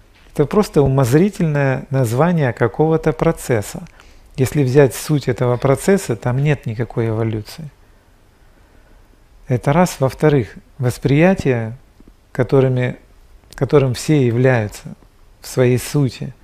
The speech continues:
оно неизменно. Это надо просто один раз вот почувствовать и понять, как бы. В нем нет никакой перемены. Сейчас восприятие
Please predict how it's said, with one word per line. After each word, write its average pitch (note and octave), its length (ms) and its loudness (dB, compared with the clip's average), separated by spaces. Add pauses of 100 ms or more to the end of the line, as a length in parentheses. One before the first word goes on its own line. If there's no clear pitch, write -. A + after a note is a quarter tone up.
(500)
оно C#3+ 220 0
неизменно. C3+ 1160 -2 (1900)
Это B2+ 200 -2
надо C3 240 0
просто B2 380 -2
один A#2+ 240 -2
раз A2+ 260 0
вот - 140 -10
почувствовать A#2+ 800 -4
и B2 40 -14
понять, B2 400 -4
как A#2 180 -12
бы. A2 140 -14 (1700)
В A#2 160 -2
нем E3 300 4
нет D3+ 280 0
никакой C#3+ 440 0
перемены. A#2+ 760 -4 (680)
Сейчас - 580 -4
восприятие C3+ 920 0